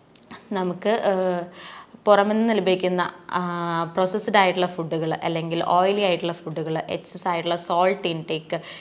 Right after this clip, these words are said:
ഇതെല്ലാം കുറയ്ക്കേണ്ടതായിട്ടുണ്ട്. ഇനി നമുക്ക് എന്തൊക്കെ ആഡ് ചെയ്യാനായിട്ട് നോക്കാം എന്നുള്ളത്, നമുക്ക്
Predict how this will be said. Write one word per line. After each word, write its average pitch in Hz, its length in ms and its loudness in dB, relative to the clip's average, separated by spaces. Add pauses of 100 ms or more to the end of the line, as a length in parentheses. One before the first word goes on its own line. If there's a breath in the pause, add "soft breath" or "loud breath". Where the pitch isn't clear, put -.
(120 loud breath)
ഇതെല്ലാം 196 400 4
കുറയ്ക്കേണ്ടതായിട്ടുണ്ട്. 160 960 -2 (460 loud breath)
ഇനി 226 160 0 (280)
നമുക്ക് 190 260 -2
എന്തൊക്കെ 196 440 -2 (200)
ആഡ് 240 160 4
ചെയ്യാനായിട്ട് 170 600 0
നോക്കാം 151 320 -6 (160)
എന്നുള്ളത്, 151 460 -6 (180)
നമുക്ക് 185 300 -4